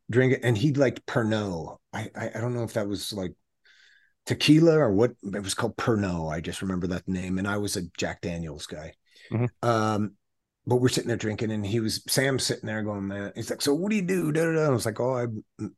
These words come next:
Speaker 1: do anything. I'm an artist, you know, write music." He's like, "Music, huh?" He's like,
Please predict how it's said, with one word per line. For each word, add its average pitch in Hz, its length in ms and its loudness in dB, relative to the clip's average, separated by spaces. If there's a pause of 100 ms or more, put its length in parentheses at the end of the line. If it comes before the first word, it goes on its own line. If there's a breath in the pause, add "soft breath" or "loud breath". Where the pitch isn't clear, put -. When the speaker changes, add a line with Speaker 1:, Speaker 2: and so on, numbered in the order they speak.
Speaker 1:
do 110 220 2
anything. 107 320 2
I'm 92 140 0
an 95 60 0
artist, 95 440 -2
you 98 60 -2
know, 95 100 -2
write 90 220 -2
music." 92 400 -4
He's 82 100 -8
like, - 160 -10
"Music, 139 380 -2
huh?" 127 180 -4
He's 123 180 -6
like, 104 140 -6